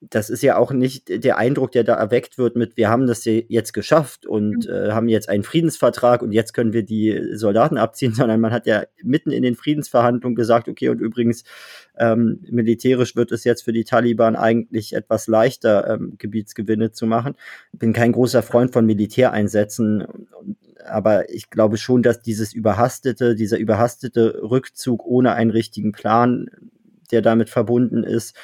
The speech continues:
Speaker 1: auch, ähm, ohne zum Beispiel vorher schon über die Ortskräfte zu reden, schon Zugeständnisse zu bekommen, ähm, die man auch mit dem Truppenabzug dann verbindet, ähm, dass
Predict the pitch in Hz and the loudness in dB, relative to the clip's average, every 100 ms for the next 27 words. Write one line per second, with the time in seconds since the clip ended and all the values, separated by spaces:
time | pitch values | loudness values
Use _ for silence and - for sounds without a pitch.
0 | - - - - 117 107 107 - 110 - | -20 -20 -20 -2 2 2 0 -2 -2 2
1 | 127 131 120 - 113 110 - 107 - 127 | 4 4 4 2 2 2 0 -2 2 4
2 | 131 120 123 110 113 107 110 117 117 - | 4 2 -2 -2 0 0 2 0 0 -2
3 | 110 110 _ - 113 107 113 107 110 107 | -2 -2 _ -10 -4 2 2 2 0 -2
4 | - 101 107 104 - 135 131 - 117 107 | -2 0 0 -2 -6 0 0 2 2 2
5 | 117 104 110 - 110 110 - 117 110 110 | -2 -8 -10 -8 -4 -4 0 2 4 2
6 | 104 - 110 - 110 110 107 - 107 - | 0 -4 -6 -6 -2 0 0 0 -2 0
7 | 110 - 104 98 113 113 107 110 - 113 | -2 0 -2 -2 -4 -2 -2 -2 -6 -10
8 | - 107 107 107 104 117 117 113 104 _ | -4 -4 -2 -2 2 2 4 2 0 _
9 | - - - _ _ 151 - - - - | -20 -20 -20 _ _ -12 -12 -14 -14 -6
10 | 104 - | -6 -6